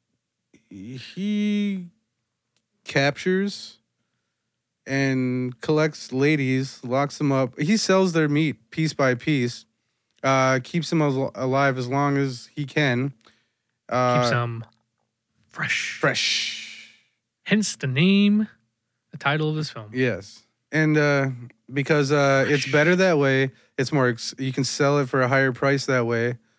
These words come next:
Speaker 1: Everything's better if you take your time and
Speaker 2: Yeah. He
Speaker 1: you tr-, <laughs> you
Speaker 2: he basically
Speaker 1: if you
Speaker 2: explains that if he kidnap-, kid-, kidnaps them,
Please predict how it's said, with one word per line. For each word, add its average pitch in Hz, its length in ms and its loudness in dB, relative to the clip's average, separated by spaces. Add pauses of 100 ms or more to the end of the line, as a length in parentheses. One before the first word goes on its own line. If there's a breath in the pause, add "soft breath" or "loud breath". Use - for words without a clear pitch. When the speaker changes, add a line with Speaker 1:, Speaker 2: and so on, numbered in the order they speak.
(520)
Speaker 1:
Everything's 185 420 4
better 120 640 2 (300)
if 127 160 -4
you 131 160 -2
take 123 260 0
your 123 100 -4
time 123 420 0
and 110 180 -2
Speaker 2:
Yeah. 117 160 0 (460 loud breath)
He 196 300 0 (300)
Speaker 1:
you 135 120 -2
tr-, 131 200 -6
<laughs> - 120 -10
you 123 100 -12 (140)
Speaker 2:
he 123 160 -8
basically 190 500 4
Speaker 1:
if 151 80 2
you 127 40 2
Speaker 2:
explains 180 340 4
that 143 100 4
if 135 120 0
he 160 100 0
kidnap-, 208 560 0 (260)
kid-, 247 240 -4 (340)
kidnaps 147 1300 -10 (100)
them, 113 360 -10